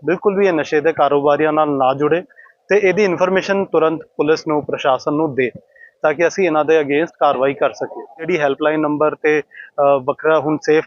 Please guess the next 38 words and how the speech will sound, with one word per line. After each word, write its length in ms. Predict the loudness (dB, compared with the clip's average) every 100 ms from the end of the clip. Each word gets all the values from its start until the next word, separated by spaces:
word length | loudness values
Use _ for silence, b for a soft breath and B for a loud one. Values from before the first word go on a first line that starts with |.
| -2
ਪੰਜਾਬ, 460 | 0 2 2 0 0 0 0
ਜਿਹੜੇ 320 | -2 0 0 -2
ਇੱਕ 180 | -4 0
ਐਪ 160 | -2 0
ਵੀ 100 | -2
ਲਾਂਚ 280 | -2 -4
ਕੀਤੀ 280 | -10 -8 -2
ਗਈ 140 | 0 0
ਹੈ 40 |
recently, 440 | -2 -6 -10 -10 -16 _ B B
ਉਹਦੇ 220 | 0 2 2
ਵਿੱਚ 240 | 0 -2
ਕੰਪਲੀਟਲੀ 580 | -4 -4 -2 -2 0 0
ਐਨੋਨਿਮਸ 580 | 2 2 0 0 -2 -4
ਹੈ, 60 | -6
ਮਤਲਬ 180 | -4 -4
ਤੁਸੀਂ 280 | -4 -2 0
ਆਪਣਾ 200 | 0 0
ਨਾਮ 340 | 2 2 2
ਨਾ 180 | 2 0
ਦੱਸੋ, 300 | 0 -4 -6
ਫਿਰ 240 | -2 -2 0
ਵੀ 120 | 0
ਤੁਹਾਡੀ 260 | 0 2
ਇਨਫਰਮੇਸ਼ਨ 520 | 0 0 0 0 -2 -2
ਜਿਹੜੀ 240 | 0 0
ਹੈ 60 | -2 B B B
ਉਹਦੇ 200 | 0 0
ਤੇ 140 | -2 -2
ਕਾਰਵਾਈ 360 | 0 2 0
ਕੀਤੀ 240 | -2 -6 -4
ਜਾਏਗੀ। 340 | -4 -6 -12 _ B B 0
ਤੇ 200 | 0 2
ਡਿਸਟ੍ਰਿਕਟ 440 | -2 -4 -2 -2
ਪੁਲਿਸ 260 | 0 0 2
ਵੱਲੋਂ 260 | 2 4
ਇਹ 100 | 2
ਤੁਹਾਨੂੰ 420 | 2 0 0 -2